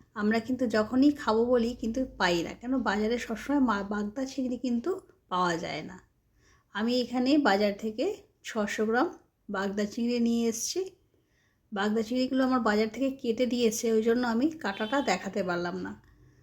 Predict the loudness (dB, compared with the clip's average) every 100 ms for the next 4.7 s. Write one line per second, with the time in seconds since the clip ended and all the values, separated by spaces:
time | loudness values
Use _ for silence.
0 | _ _ 2 2 2 0 2 4 4 2
1 | -2 0 0 2 0 -2 -4 -2 0 2
2 | 4 2 0 -14 _ _ -4 -2 0 2
3 | 4 4 4 2 2 0 4 4 4 2
4 | 0 0 -2 -4 -2 0